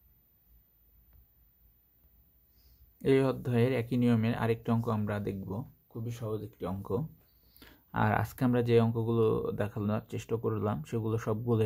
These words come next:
একই নিয়মের অঙ্ক। আশা করি যেইভাবে আসুক না কেন, এই টাইপের সবগুলো অঙ্কই আমরা পরীক্ষায় করতে পারবো, অথবা বাসায় যদি আমরা চেষ্টা করি, তাও আমরা করতে পারবো। এখন এখানে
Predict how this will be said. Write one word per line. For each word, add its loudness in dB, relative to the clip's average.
একই -4
নিয়মের 2
অঙ্ক। -6
আশা -2
করি 0
যেইভাবে 4
আসুক -4
না 4
কেন, 0
এই -2
টাইপের 0
সবগুলো -2
অঙ্কই -2
আমরা -2
পরীক্ষায় -2
করতে -4
পারবো, 0
অথবা 2
বাসায় -2
যদি 2
আমরা 0
চেষ্টা -2
করি, 0
তাও 2
আমরা 0
করতে -2
পারবো। 0
এখন 0
এখানে 2